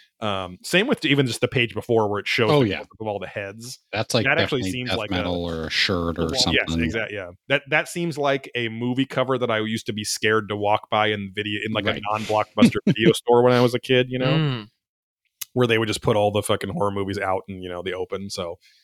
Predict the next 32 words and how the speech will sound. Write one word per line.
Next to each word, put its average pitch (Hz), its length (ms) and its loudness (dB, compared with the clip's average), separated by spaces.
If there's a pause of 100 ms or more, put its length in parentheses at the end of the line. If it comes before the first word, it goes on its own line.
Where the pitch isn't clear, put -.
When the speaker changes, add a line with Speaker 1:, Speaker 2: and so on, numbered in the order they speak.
(240)
Speaker 1:
um, 95 680 -4 (360)
but, 123 140 0 (180)
uh, 120 520 2
but 147 80 0
yeah, 285 160 0
so 135 480 0 (300)
I 135 100 2
love, 147 520 0
I 123 80 -2
fucking 170 360 -2
love 143 280 2
that 117 140 -8
Guts 131 260 0 (180)
does 135 220 2
not 156 200 -2
<laughs> - 20 -6
hesitate 131 520 -2
for 117 280 -2
a - 60 -6
second. - 480 -8
He 120 100 -10
just 123 180 -4
rushes 98 680 -6 (400)
Zod. 71 460 -8 (180)
And 98 240 -6
so, 95 400 0 (480)
but 131 100 0
Zod 139 340 2
just 120 260 -4
throws 117 320 0
the 120 80 0
bodies 107 560 -2